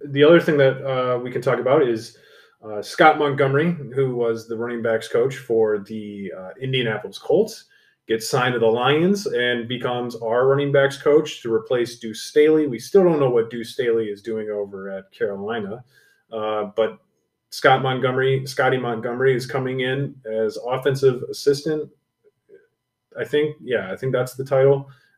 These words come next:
and running backs coach. So, uh, that's kind of exciting.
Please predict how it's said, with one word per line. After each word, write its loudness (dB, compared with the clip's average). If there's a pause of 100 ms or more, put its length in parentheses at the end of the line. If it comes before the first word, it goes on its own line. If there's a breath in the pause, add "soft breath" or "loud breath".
(120)
and -2
running 4
backs 2
coach. -2 (100)
So, 2 (880)
uh, -2 (160)
that's 4
kind 6
of 2
exciting. 0